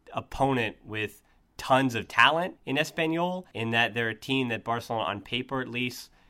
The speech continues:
should absolutely beat. So that might be a good time to get Ousmane Dembele in that game for a little bit of time after he's been training now for the next week and a half, two weeks at the Camp Nou.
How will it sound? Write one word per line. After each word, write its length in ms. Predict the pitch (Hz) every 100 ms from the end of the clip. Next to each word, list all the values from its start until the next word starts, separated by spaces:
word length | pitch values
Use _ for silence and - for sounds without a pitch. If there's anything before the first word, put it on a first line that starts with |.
| _
should 420 | - - 117 98 - 101
absolutely 540 | 117 - 113 104 104
beat. 360 | 95 113 139 -
So 120 | 110
that 240 | 107 101
might 360 | 104 113 120 113
be 160 | 117
a 40 | 104
good 300 | - 113 104
time 380 | 110 104 110 107
to 100 | 98
get 300 | 92 104 98 _ _ _
Ousmane 440 | 110 104 104 107 98
Dembele 640 | 95 95 104 104 98 101 - _ _ _
in 200 | 113 120
that 240 | 113 98
game 280 | 113 113 110
for 140 | -
a 60 | 98
little 220 | 95 113
bit 120 | 113 110
of 140 | 98
time 460 | - 107 104 101 98 _ -
after 280 | 110 -
he's 180 | 92 98
been 160 | 90 95
training 400 | - 110 110 104
now 300 | 95 95 90 -
for 540 | - 98 95 92 - -
the 100 | 104
next 280 | 104 104 -
week 200 | 107 104
and 80 | 98
a 60 |
half, 260 | 101 101 -
two 200 | - 117
weeks 400 | 101 104 87 - - _ _
at 160 | 101 104
the 40 |
Camp 300 | 92 107 92
Nou. 260 | 98 92